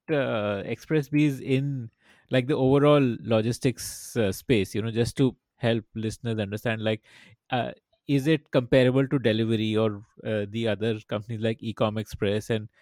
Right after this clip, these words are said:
what are the differences between them? Uh, are they similar types of setups, or are they focusing on different parts of the market? And, uh, you know, if you could just, like,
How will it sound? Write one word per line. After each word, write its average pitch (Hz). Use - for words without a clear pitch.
what 120
are 127
the 127
differences 120
between 113
them? 107
Uh, 104
are 107
they 110
similar 131
types 117
of 131
setups, 113
or 113
are 107
they 117
focusing 113
on 110
different 110
parts 110
of 113
the 113
market? 101
And, 98
uh, 98
you 107
know, 117
if 110
you 120
could 110
just, 117
like, 107